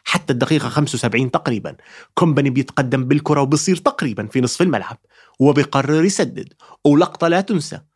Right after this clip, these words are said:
رحيم ستيرلينج بيصرخ عليه بيقول له: "مرر"، وغوارديولا برا بيقول له: "مرر"، وكل اللاعبين اللي حوله بيقولوا له: "ما تسدد، مرر"، لكنه قال لنفسه اللي حكى لنا إياه هو بعد المباراة:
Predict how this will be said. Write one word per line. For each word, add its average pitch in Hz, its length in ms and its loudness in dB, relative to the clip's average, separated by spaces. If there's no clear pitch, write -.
رحيم 180 280 4
ستيرلينج 175 520 2
بيصرخ 170 440 -2
عليه 170 180 0
بيقول 160 300 2
له: 190 60 6
"مرر"، 190 400 0
وغوارديولا 160 680 2
برا 180 320 0
بيقول 165 300 2
له: 214 80 4
"مرر"، 208 400 0
وكل 233 400 2
اللاعبين 139 440 0
اللي 131 120 2
حوله 185 320 2
بيقولوا 147 320 2
له: 202 60 4
"ما 233 160 0
تسدد، 180 600 -2
مرر"، 160 400 -2
لكنه 208 360 2
قال 220 240 0
لنفسه 226 440 -6
اللي 120 180 2
حكى - 280 -2
لنا 147 120 0
إياه 160 160 2
هو 139 380 0
بعد 110 180 0
المباراة: 110 520 -2